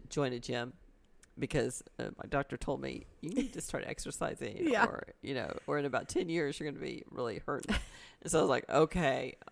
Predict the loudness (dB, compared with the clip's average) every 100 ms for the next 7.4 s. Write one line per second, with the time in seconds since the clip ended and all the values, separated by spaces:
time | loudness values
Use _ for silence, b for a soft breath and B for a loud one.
0 | 4 6 6 4 4 4 6 6 4 2
1 | -6 2 6 6 4 2 4 8 8 6
2 | 2 -10 -8 -4 -4 -4 -14 0 2 4
3 | 2 -2 -4 -4 0 0 -2 -14 _ -2
4 | -2 -4 -4 -2 -2 -4 -4 -4 -2 -2
5 | -4 -4 -6 -8 b b b b 8 10
6 | 10 6 8 8 10 8 6 2 -4 0
7 | 2 2 0 -6